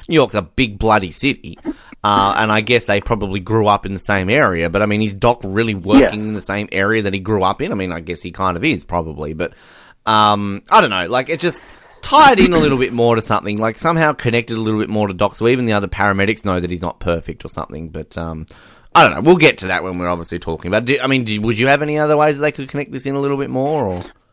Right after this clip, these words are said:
Speaker 2: No, not really.
Speaker 1: I mean, it's kind of, it's kinda like when Doc, he's like, without going into too many spoilers, but, like, later on when Doc leaves his show, you know how he leaves his show, you know kinda how he'll go out,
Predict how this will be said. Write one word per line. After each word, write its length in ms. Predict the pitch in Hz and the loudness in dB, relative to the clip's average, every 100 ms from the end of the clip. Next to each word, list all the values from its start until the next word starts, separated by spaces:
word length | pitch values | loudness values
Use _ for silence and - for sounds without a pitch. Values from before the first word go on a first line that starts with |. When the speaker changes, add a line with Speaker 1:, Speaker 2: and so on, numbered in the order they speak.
| _ - - _ _ _ - - - - - - - | _ -20 -20 _ _ _ -20 -16 -12 -12 -16 -2 4
Speaker 2:
No, 160 | 139 | 6
not 200 | 127 104 | 8 6
really. 300 | 76 78 69 - _ _ _ _ - | 6 4 2 -6 _ _ _ _ -8
Speaker 1:
I 40 | 156 | 0
mean, 100 | 175 | 0
it's 100 | - | 2
kind 180 | 202 170 | 2 2
of, 60 | |
it's 140 | 151 - | 0 -4
kinda 160 | 208 | 0
like 180 | 185 165 - - - | 2 0 -4 -20 -4
when 220 | 143 165 | 0 2
Doc, 320 | 147 185 - - - | 6 6 4 -6 -6
he's 240 | 185 160 | -6 0
like, 220 | 151 127 | 2 2
without 440 | 120 135 131 127 110 | 0 2 4 2 2
going 240 | 120 117 | 0 0
into 120 | 104 | -2
too 120 | - | -4
many 140 | 113 104 | -2 -2
spoilers, 420 | - 98 85 80 | 0 0 0 -2
but, 120 | 101 | -2
like, 240 | 101 98 - - _ | 0 -2 -4 -20 _
later 280 | 117 156 175 | 2 4 6
on 80 | 156 | 4
when 120 | 135 | 2
Doc 260 | 123 120 104 | 2 2 0
leaves 200 | 98 85 | -4 -2
his 120 | 87 | -6
show, 220 | - 82 | -4 -2
you 260 | 85 107 151 | -2 -2 0
know 160 | 139 | 2
how 160 | 110 95 | 2 0
he 80 | 92 | 0
leaves 220 | 87 82 | -2 -4
his 100 | 85 | -8
show, 200 | - 82 | -6 -4
you 280 | 87 107 135 | -2 -2 0
know 180 | 123 113 | 2 0
kinda 260 | 104 104 | 0 0
how 200 | 92 98 | 0 -2
he'll 160 | 90 87 | -2 -2
go 240 | 90 80 | 0 0
out, 260 | 76 - | -2 -8